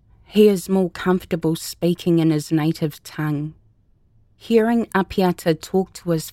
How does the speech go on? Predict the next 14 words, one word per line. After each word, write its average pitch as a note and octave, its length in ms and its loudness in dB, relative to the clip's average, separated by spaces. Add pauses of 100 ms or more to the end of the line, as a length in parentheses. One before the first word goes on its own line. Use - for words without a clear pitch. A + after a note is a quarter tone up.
whānau E3 540 2
in D#3+ 120 2
te E3 200 -2
reo D#3 420 0
is E3+ 160 -6
exquisite. - 920 -8 (640)
It F#3 140 -2
could F3 200 -4
be F3+ 120 0
the E3 160 2
dialect E3+ 600 -2
of D#3 140 0
his D3+ 200 -2
ancestors, D3 1040 -6